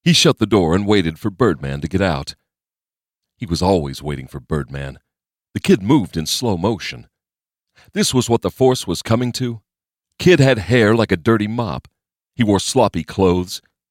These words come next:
He had a goddamned gold tooth, for the love of Christ. Bobby Pigeon looked like a pimp on a four-day bender. "Birdman, come on, move it!" Bobby nodded. Even his nod was slow. "I'm coming, boss."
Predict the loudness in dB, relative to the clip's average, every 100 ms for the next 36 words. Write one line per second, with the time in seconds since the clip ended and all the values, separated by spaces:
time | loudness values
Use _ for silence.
0 | _ 0 2 2 4 2 4 2 0 0
1 | 4 4 2 -4 -2 -2 -4 -8 -4 -2
2 | -4 -6 -10 -6 -6 -8 -14 _ _ _
3 | _ _ _ _ -4 0 -2 -2 -4 -2
4 | -2 -2 -4 -2 -4 -6 -4 -2 -2 -4
5 | -6 -6 -4 -2 -2 -2 -4 -4 -6 -10
6 | _ _ _ _ _ _ _ _ -2 2
7 | 4 4 4 4 4 4 4 6 4 4
8 | -4 _ _ _ _ _ _ _ _ _
9 | _ _ _ _ _ -4 -2 -2 -2 0
10 | -2 -4 -10 -14 _ _ _ _ _ -2
11 | 0 0 -2 0 0 0 -4 -8 -6 -4
12 | -4 -6 _ _ _ _ _ _ _ _
13 | -8 -4 -4 -2 0 0 -2 -2 -4 -6
14 | -16